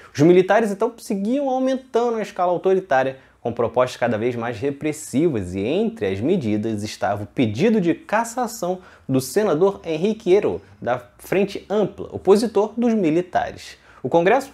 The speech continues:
rejeitou, o que fez com que os militares considerassem isso uma provocação subversiva. E eles, então, junto do presidente, decretaram a dissolução da Câmara,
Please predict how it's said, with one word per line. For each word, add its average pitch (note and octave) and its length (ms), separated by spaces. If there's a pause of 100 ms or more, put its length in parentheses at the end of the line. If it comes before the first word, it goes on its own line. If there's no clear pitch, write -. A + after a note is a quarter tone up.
rejeitou, F#3+ 760
o F2+ 40
que - 120
fez D#3 240
com - 100
que - 60
os C3+ 80
militares C#3+ 640
considerassem A#2+ 600
isso A#2+ 160
uma B2 200 (160)
provocação D3 960
subversiva. D#3+ 1300 (380)
E A#3 120
eles, F#3 180
então, G3+ 320 (300)
junto F3 340
do G2 80
presidente, C#3+ 640
decretaram C#3 760
a A2+ 60
dissolução C3+ 800
da B2 100
Câmara, - 640